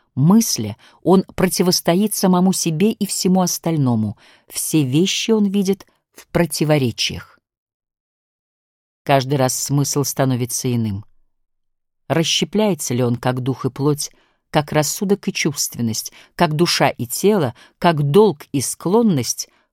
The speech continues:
противопоставляется ли его бытие и его явление, его деятельность и мышление, то, что он делает, и то, что он полагает делать? Решающее в этом, что он все время должен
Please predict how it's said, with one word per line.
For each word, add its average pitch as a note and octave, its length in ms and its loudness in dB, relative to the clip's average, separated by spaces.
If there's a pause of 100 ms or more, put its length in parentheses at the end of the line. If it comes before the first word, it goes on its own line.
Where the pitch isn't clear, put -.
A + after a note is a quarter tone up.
(120)
противопоставляется G#3 1300 2
ли C#3+ 120 2
его D3 180 2
бытие D3+ 500 0
и C#3+ 160 -6
его D3+ 240 0
явление, C#3+ 680 2 (260)
его F3 260 4
деятельность C#3 800 0
и D#3 80 0
мышление, D#3 680 0 (280)
то, A3 100 0
что - 200 -2
он G#3+ 120 4
делает, C#3+ 440 0 (220)
и C#3+ 80 -4
то, C#3+ 160 -2
что - 280 -6
он B2 180 -4
полагает A2+ 760 -2
делать? D3+ 640 -6 (2000)
Решающее G#3+ 800 2
в A#2 60 -2
этом, A2+ 380 -6 (1040)
что - 220 2
он G3+ 80 4
все - 180 2
время A3+ 240 4
должен F#3+ 480 4